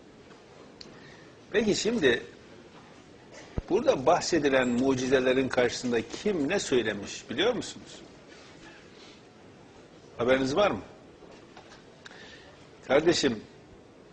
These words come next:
Musa Aleyhisselam'ın gösterdiği mucizeleri Allahü Teala Kur'an-ı Kerim'de defalarca tekrarlayacak da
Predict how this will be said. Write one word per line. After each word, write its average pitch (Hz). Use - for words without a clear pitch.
Musa 135
Aleyhisselam'ın 143
gösterdiği 135
mucizeleri 127
Allahü 120
Teala 113
Kur'an-ı 117
Kerim'de 110
defalarca 127
tekrarlayacak 123
da 160